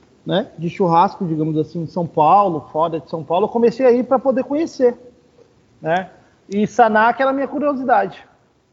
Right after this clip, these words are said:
Pra fazer o quê? Pra poder juntar um pouquinho de tudo e agregar quando eu fosse entregar o meu trabalho, né?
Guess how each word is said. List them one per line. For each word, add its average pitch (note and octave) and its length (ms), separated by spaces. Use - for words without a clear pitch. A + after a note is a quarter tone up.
Pra F#3+ 180
fazer G3+ 320
o B3 80
quê? F#3+ 120
Pra - 140
poder G3+ 480
juntar B3 400
um E4+ 80
pouquinho C#4 320
de A#3 120
tudo D4+ 300
e D#4+ 60
agregar B3 480
quando B3+ 220
eu B3 60
fosse B3 340
entregar A3+ 400
o A#3 60
meu A#3 120
trabalho, F#3+ 540
né? C#3 160